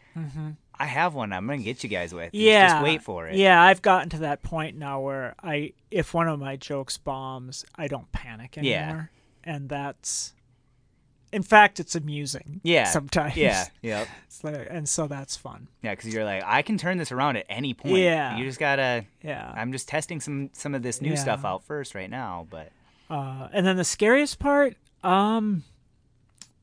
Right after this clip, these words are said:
Speaker 1: I think it'll be, I think comedy will be an indicator of me getting older.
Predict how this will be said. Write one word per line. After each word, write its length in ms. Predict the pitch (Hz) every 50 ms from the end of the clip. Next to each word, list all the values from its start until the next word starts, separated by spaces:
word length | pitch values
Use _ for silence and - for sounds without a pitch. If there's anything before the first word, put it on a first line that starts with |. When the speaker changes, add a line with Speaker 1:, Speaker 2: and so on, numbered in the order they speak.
| _ _ _ _ _ _ -
Speaker 1:
I 300 | - - - 214 226 233
think 280 | 226 - 262 262 247 -
it'll 140 | 277 247 214
be, 380 | 175 196 190 185 185 180 - -
I 120 | 185 180 175
think 240 | - 233 214 208
comedy 420 | - - 202 190 190 185 190 185 175
will 80 | 165
be 140 | 147 160 151
an 80 | 147 143
indicator 800 | 151 151 156 170 165 - - 170 156 151 156 151 147 123 - _ _ _
of 400 | - 160 151 147 143 139 131 - - - - _ _ _ _ _ _ _ _ -
me 260 | 170 151 156 156 160
getting 380 | 151 - 160 143 143 147 135 - - _
older. 540 | - 135 127 123 127 139 156 180 190 202 202